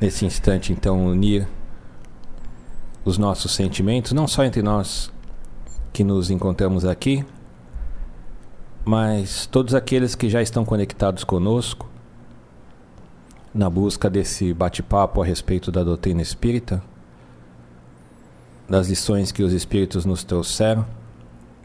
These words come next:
e nos unindo em fraternidade, da forma como Cristo nos ensinou. Nos elevamos até Ele, pra lhe agradecer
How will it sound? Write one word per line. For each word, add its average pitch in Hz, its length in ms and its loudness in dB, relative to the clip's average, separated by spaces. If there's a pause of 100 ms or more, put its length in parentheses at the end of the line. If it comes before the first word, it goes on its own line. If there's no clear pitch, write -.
(880)
e 110 80 6
nos 117 180 4
unindo 147 560 4
em 123 160 2
fraternidade, 131 1500 0 (140)
da 101 120 0
forma 113 280 0
como 110 260 2
Cristo 123 420 0
nos 131 280 2
ensinou. 101 520 0 (1700)
Nos 110 200 6
elevamos 110 960 2 (920)
até 127 300 2
Ele, 90 240 0 (1500)
pra 107 140 4
lhe 110 120 2
agradecer 113 720 0